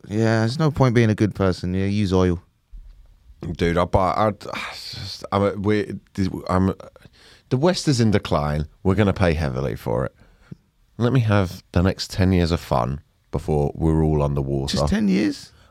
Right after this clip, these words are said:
Speaker 2: I think the next ten years are gonna be, I think the next ten years are gonna still be, "Oh, we're seeing the start of things going wrong."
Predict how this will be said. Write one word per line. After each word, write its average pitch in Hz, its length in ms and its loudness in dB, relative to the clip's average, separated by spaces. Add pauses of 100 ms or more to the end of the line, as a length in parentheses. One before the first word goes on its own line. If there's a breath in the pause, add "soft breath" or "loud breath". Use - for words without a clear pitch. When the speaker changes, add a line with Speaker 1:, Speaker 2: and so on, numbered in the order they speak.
(120)
Speaker 2:
I 82 200 2
think 80 540 0
the 85 100 4
next 82 260 0
ten 78 140 2
years 76 240 2
are 76 40 -6
gonna 76 140 -4
be, 80 240 -2
I 120 80 4
think 139 200 2
the 135 60 4
next 143 220 2
ten 143 200 4
years 135 280 4
are 110 60 2
gonna 107 160 2
still 110 280 4
be, 95 200 4
"Oh, 156 160 6
we're 143 160 4
seeing 131 300 2
the 117 60 2
start 117 380 4
of 90 80 0
things 80 340 2
going 78 280 2
wrong." 76 200 0